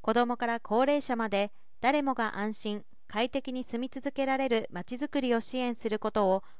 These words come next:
目標にしています。昨年八月から九月に北海道石狩市、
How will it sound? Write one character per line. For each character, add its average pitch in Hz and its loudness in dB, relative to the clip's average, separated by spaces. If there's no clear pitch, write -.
目 180 -4
標 247 0
に 247 -4
し - -8
て 233 -4
い 226 -4
ま 220 0
す。 - -8
昨 247 0
年 269 -2
八 - -6
月 302 -2
か 254 2
ら 233 2
九 - -8
月 240 0
に 202 -2
北 220 0
海 262 2
道 202 4
石 - -6
狩 262 0
市、 - -4